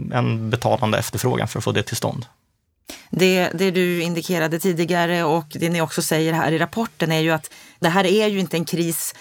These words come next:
Speaker 2: som, som är en ekonomisk kris i grunden, och att, eh, ni har en förhoppning som bygger på att nuvarande stilleståndsperiod inte ska bli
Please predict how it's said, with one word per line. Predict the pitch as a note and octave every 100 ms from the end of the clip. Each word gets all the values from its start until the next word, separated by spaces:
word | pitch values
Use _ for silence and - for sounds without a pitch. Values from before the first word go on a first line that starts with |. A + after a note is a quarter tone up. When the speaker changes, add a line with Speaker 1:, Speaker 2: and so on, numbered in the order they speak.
| - - -
Speaker 2:
som, | - F#3+ D#3 D#3+ C3
som | D3+ - E3 E3+
är | C#3+ D3
en |
ekonomisk | D#3+ - G3 G#3+ F#3 F3 -
kris | C#3+ -
i | F3
grunden, | G3 B3 A3 E3 - - G3 G3+ - -
och | - E3 E3 D#3
att, | D#3 - -
eh, | D3+ C#3+ C#3+ D3 - - -
ni | F#3
har | F3+ D#3
en | D#3+
förhoppning | F3 F3 F#3+ - D#3+ - D3+
som | E3+ E3
bygger | F#3 D3+ D3+
på | D#3+
att | E3
nuvarande | D#3+ C#3+ D#3 D3+ D3+
stilleståndsperiod | D#3 D3 D3 C3+ - E3+ F3 D3+ -
inte | C#3+ B2+ C3+
ska | -
bli | C#3 B2 C3+ D3